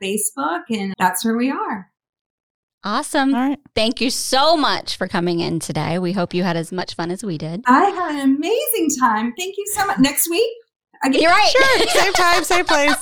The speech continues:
Speaker 2: <laughs> That's awesome.
Speaker 3: It's awesome. Yeah.
Speaker 2: Love it. Love it.
Speaker 3: So that with, when you're ready to,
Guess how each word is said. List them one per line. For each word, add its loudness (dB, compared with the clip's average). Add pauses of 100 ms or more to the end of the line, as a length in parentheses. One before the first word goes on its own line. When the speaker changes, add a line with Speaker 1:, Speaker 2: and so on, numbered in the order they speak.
(200)
Speaker 2:
<laughs> 0
That's 0
awesome. 0 (100)
Speaker 3:
It's 0
awesome. 0 (180)
Yeah. 2 (260)
Speaker 2:
Love 2
it. 4
Love 2
it. -4
Speaker 3:
So 2
that 2
with, 0
when 2
you're 2
ready 2
to, 0